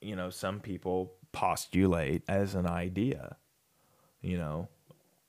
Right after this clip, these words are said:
of trying to explain the, the Bible."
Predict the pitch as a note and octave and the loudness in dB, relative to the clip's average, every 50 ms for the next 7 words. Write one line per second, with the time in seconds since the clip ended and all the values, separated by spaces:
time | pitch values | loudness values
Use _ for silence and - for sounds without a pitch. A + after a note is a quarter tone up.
0 | _ _ - - - - - G2+ F2 F2 E2+ F2 F2 - F2+ F2 E2+ - - - | _ _ -16 -14 -8 -2 2 4 4 4 2 0 0 0 0 0 0 -2 -8 -8
1 | - F#2 F2 E2+ D2+ D2 D#2 E2+ F2 F#2 - - _ _ _ - - E2 E2+ E2 | -4 -2 -2 0 0 -2 -2 -2 -4 -4 -8 -12 _ _ _ -12 -8 -8 -6 -6
2 | E2+ F2 F#2+ - _ _ _ _ _ _ _ _ _ _ _ _ _ _ _ _ | -8 -8 -10 -14 _ _ _ _ _ _ _ _ _ _ _ _ _ _ _ _
3 | _ _ _ _ _ _ _ _ _ _ _ - - E2+ - G#2+ C#3+ D3+ - - | _ _ _ _ _ _ _ _ _ _ _ -12 -10 -6 -2 0 0 2 0 0
4 | - - | -2 -4